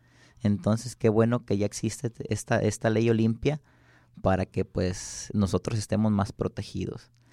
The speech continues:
Que si alguien abusa de esa confianza que le damos a la hora de compartirle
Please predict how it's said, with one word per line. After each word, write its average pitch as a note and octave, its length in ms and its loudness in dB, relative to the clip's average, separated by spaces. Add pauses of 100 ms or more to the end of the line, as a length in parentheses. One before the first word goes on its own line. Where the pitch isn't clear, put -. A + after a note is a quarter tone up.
(360)
Que G2 160 4
si G2 240 2
alguien F#2+ 540 4
abusa F#2+ 540 2
de G2 80 2
esa A2 180 0
confianza G2+ 640 0
que - 140 -6
le F2+ 100 0
damos G2+ 340 0
a - 40 -2
la F#2 100 2
hora A2 140 4
de G#2+ 100 2
compartirle - 840 -2